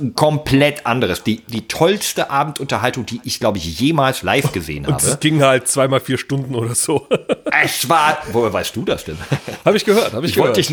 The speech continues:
Speaker 1: dich, ich wollte dich nicht mit reinreiten. Ähm, äh, über-, überragend. Das war Magie.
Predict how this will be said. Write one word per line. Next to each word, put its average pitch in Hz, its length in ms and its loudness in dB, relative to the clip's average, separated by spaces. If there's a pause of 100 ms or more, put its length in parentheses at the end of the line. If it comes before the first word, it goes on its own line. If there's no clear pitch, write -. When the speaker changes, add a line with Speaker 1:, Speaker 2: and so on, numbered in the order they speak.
(100)
Speaker 1:
dich, - 80 0
ich - 40 -4
wollte 143 160 4
dich - 100 0
nicht 143 120 0
mit 151 140 0
reinreiten. 92 440 0 (220)
Ähm, 135 360 2 (440)
äh, 151 200 4 (160)
über-, 233 320 4
überragend. 226 1120 0
Das 135 160 -2
war 170 100 2
Magie. 170 580 0